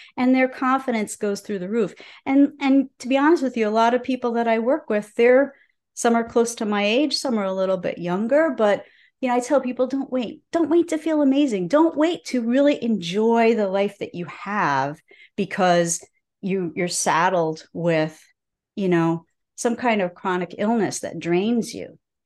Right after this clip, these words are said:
You can be proactive and make some really positive changes to your health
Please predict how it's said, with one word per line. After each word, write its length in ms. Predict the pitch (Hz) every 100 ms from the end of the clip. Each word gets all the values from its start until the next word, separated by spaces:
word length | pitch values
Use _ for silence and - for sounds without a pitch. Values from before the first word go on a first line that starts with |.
| _
You 160 | 208 233
can 460 | 233 247 233 226 - _ 180
be 180 | 220 226
proactive 960 | 220 196 190 185 175 - 185 185 180 180 -
and 200 | 180 180
make 200 | 175 170
some 560 | - 170 165 170 165 - _ _ _ _ _
really 560 | 190 202 226 254 247 247
positive 580 | 240 208 196 190 180 175
changes 640 | - 185 180 170 170 -
to 180 | - 190
your 520 | 180 170 170 165 165 - _ _ _
health 420 | 208 233 226 214